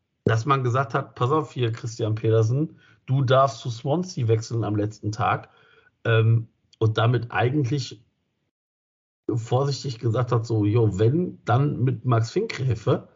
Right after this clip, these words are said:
Deswegen ist es ja, glaube ich, auch unfassbar wichtig, dass der halt Spielpraxis sammelt. Weil Spielpraxis, also das eine ist ja das, was du im Training machst. Das wird der jetzt sowieso machen.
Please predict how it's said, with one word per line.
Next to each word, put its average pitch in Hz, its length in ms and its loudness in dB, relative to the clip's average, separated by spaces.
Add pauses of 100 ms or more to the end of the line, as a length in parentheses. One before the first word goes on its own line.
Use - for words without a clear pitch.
(1160)
Deswegen 120 920 -2
ist 127 160 4
es 196 180 -4
ja, 135 120 4
glaube 123 280 2
ich, 117 120 -2
auch 117 120 -6
unfassbar 127 680 0
wichtig, 123 340 -2 (240)
dass - 280 -4
der 110 220 2
halt 92 200 -4
Spielpraxis - 800 -4
sammelt. 87 380 -6 (1300)
Weil 110 140 4
Spielpraxis, 175 880 -4
also 151 160 2
das 143 240 -6
eine 196 220 0
ist 190 160 -4
ja 170 80 -2
das, 151 200 -2
was 147 120 -4
du - 60 -2
im 110 140 -4
Training 95 400 -2
machst. - 180 -10
Das 117 100 0 (120)
wird 160 280 4
der 147 80 2
jetzt 135 480 0
sowieso 123 460 4
machen. 95 360 0